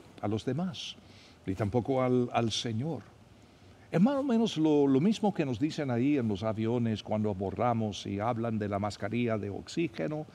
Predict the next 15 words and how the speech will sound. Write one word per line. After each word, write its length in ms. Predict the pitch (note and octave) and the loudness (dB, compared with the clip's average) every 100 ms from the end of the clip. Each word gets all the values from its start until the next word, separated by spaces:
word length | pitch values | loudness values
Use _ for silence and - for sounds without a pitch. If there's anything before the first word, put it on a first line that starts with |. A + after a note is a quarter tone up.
| - - - | -20 -20 -16
Si 260 | - G2+ F#2 | -8 -4 -4
acaso 460 | - C3+ C3 C3 | -2 0 2 0
se 160 | A#2 A2+ | -2 -4
caiga 680 | - D#3+ D3+ D3+ C#3+ C3 A#2+ | 2 4 6 8 8 8 6
durante 380 | A2 A#2 A2 A2 | 4 2 2 0
el 60 | |
vuelo 480 | F#2+ A#2 D3 C#3+ C3+ | 2 6 8 8 6
por 220 | A2+ G2+ | 2 -2
falta 460 | - C#3 B2+ - A#2+ | 2 2 2 0 0
de 240 | G#2+ G2+ G#2+ | 0 -2 -2
oxígeno, 880 | G2 - E3 F#3 - E3 D#3+ D#3+ D#3 - - - | -4 -4 -2 -2 -2 -4 -2 -4 -6 -14 -20 -6
¿qué, 140 | E3 | -4
qué 200 | - E3+ | -2 -2
te 120 | E3 D3 | -2 -2
dicen? 340 | C#3+ - | -4 -4